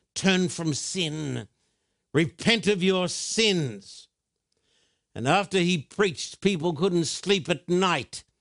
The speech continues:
That's the mark of a good preacher. Matthew three, verses four, five, and six.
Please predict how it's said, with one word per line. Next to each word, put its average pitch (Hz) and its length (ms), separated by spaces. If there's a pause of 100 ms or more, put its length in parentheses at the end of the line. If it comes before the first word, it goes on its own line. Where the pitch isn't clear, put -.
(340)
That's - 260
the 175 100
mark 175 380
of 180 100
a 185 100
good 165 300
preacher. 165 640 (2000)
Matthew 170 440
three, 190 340
verses 180 480
four, 190 320
five, 185 400
and 185 160
six. - 640